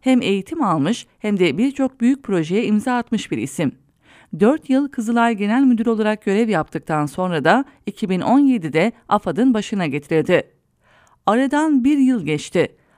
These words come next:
afad İçişleri Bakanlığı'na, yani Süleyman Soylu'ya bağlandı. İşte o zaman afad Başkanı Güllüoğlu için zor günler başladı. Deniyor ki Soylu, afad'da kendisine daha biat eden bir yönetim istedi.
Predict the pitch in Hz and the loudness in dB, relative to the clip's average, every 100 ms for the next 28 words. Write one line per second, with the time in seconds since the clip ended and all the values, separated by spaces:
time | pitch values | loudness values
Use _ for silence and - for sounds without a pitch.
0 | - 165 - 180 262 _ - 226 240 208 | -2 -2 0 -4 -4 _ -10 -8 -6 -4
1 | 180 147 147 175 165 147 143 127 - 190 | -2 -2 -2 -2 -2 0 -2 -4 -4 0
2 | 165 156 269 285 _ - 214 196 202 285 | 0 2 0 0 _ 0 4 4 2 0
3 | - 269 247 233 208 151 147 147 143 151 | -2 -2 0 0 0 0 0 0 0 0
4 | 165 - _ _ _ _ - 196 - 190 | -2 -4 _ _ _ _ -10 -8 -2 -2
5 | - 247 208 170 220 302 - 208 185 151 | 2 0 2 2 2 2 -2 0 -2 -4
6 | - 147 - 175 160 139 135 196 214 196 | -4 -4 -4 -6 -2 -2 0 0 2 2
7 | 139 135 135 214 277 - - 175 269 262 | 0 -2 2 2 2 -2 -6 0 0 0
8 | 233 226 214 156 151 143 156 139 143 - | 2 2 2 0 -2 -2 -4 -2 -2 -4
9 | _ _ _ _ _ _ _ 170 214 233 | _ _ _ _ _ _ _ -2 4 6
10 | 208 165 - 311 - 240 180 160 190 - | 4 2 -2 -4 -2 2 2 2 2 0
11 | 240 180 - - 254 - - 214 196 185 | 0 -4 -2 0 0 0 -2 -2 -2 -2
12 | 220 262 208 202 285 196 214 240 202 151 | 0 2 0 -2 -4 -2 -2 -2 -2 0
13 | 208 240 240 220 214 208 208 143 - 156 | 2 2 0 -2 -2 -2 -2 -4 -4 -6
14 | 156 143 | -2 -4